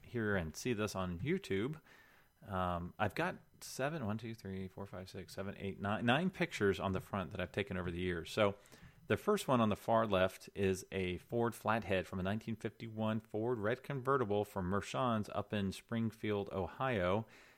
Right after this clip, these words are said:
Great place. They're known for their Corvettes, their C one, C two Corvettes, and I'll do a video there. I believe I'll have one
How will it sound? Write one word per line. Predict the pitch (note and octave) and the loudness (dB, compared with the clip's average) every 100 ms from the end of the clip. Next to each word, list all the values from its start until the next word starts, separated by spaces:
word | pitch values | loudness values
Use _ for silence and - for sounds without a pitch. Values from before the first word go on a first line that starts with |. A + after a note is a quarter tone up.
| _ | _
Great | G#2+ B2 B2+ | 2 2 4
place. | A#2 A2+ A2+ | 4 4 4
They're | - G2 | 2 4
known | G#2+ A2+ | 4 4
for | A#2 - G2+ F#2+ | 2 4 4 6
their | F#2 F2 | 4 0
Corvettes, | - A2+ F2 D#2 D3+ G#2+ A2 - - | -2 0 0 0 -2 -2 -6 -10 -6
their | F#2+ | -6
C | - A2+ | -2 -2
one, | G#2 G2+ | 0 0
C | F#2+ - F#2+ | -2 -4 -6
two | - A#2+ A2+ | -4 -4 -4
Corvettes, | - G#2 F2 G#2+ G2+ - - - - - _ - | -2 -2 0 2 2 -2 -12 -14 -20 -20 _ -2
and | F#2+ F#2+ | 2 4
I'll | G2+ | 6
do | G#2+ | 4
a | |
video | F2 G2 F#2 E2+ | 4 6 6 4
there. | F#2+ F#2+ | 4 6
I | F#2 | 4
believe | F2 C3 C#3 - | 4 2 2 0
I'll | G#2+ G2+ | -2 2
have | G#2 | 2
one | G2 F#2+ F#2 | 2 0 0